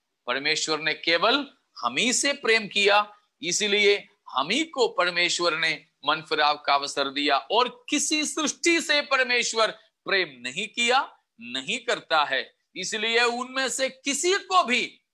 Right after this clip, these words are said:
स्वर्गदूत सहित पाप के बाद मन फिराव का अवसर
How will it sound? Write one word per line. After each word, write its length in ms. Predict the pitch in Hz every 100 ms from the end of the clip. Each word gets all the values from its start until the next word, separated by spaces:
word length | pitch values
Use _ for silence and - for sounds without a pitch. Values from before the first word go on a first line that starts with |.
| _
स्वर्गदूत 680 | - 185 185 180 165 185 185
सहित 460 | 190 156 156 - _ _ _ _ _ _ _
पाप 340 | 151 170 180 -
के 100 | 180
बाद 580 | 160 165 170 160 156 _ _ -
मन 180 | 147 151
फिराव 420 | 156 147 147 -
का 80 | 143
अवसर 580 | - 135 147 - 226